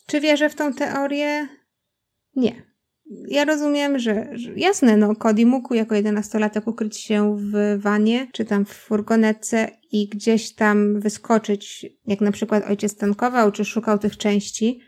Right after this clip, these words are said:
wyjść z furgonetki i, i nie wrócić. No, ale teraz jako dwudziestoośmiolatek,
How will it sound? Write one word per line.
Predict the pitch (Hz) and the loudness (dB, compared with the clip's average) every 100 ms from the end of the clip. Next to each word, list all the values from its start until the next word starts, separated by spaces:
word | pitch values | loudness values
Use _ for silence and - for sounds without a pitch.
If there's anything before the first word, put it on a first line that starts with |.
| _ _ _ _ _ - | _ _ _ _ _ -4
wyjść | 220 226 233 - - | 2 4 4 2 -6
z | |
furgonetki | - 220 226 226 214 - - | -2 0 2 4 2 0 -6
i, | 208 220 - | -2 -2 2
i | |
nie | 226 214 | 4 4
wrócić. | 262 262 220 220 - - _ _ - | 0 0 0 0 -4 -16 _ _ 0
No, | 226 226 - | 0 0 -2
ale | 233 226 226 | -2 0 0
teraz | 226 247 247 240 240 | -2 -2 -2 -2 -2
jako | 233 240 | -2 0
dwudziestoośmiolatek, | 220 226 233 233 240 226 - 214 - 226 220 220 220 220 220 208 208 214 - - | 0 2 0 0 -2 -2 0 -2 0 2 4 2 2 0 0 0 0 -2 -14 -20